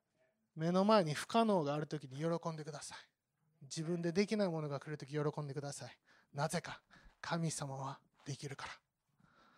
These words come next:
神様は不可能を可能にする方です。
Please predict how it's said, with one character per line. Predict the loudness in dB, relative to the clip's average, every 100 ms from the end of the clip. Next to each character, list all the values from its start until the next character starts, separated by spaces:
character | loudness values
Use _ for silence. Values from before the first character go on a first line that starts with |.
| -20 _ -20 -18
神 | 0 4 6 6
様 | 4 0 2
は | 2 0 _ _
不 | -12 -6
可 | 4 4
能 | 6
を | 4 2 0 _ _ _ -2
可 | 0
能 | 2 2
に | 0
す | -6
る | -10
方 | -10 -16
で | -16 -16
す。 | -16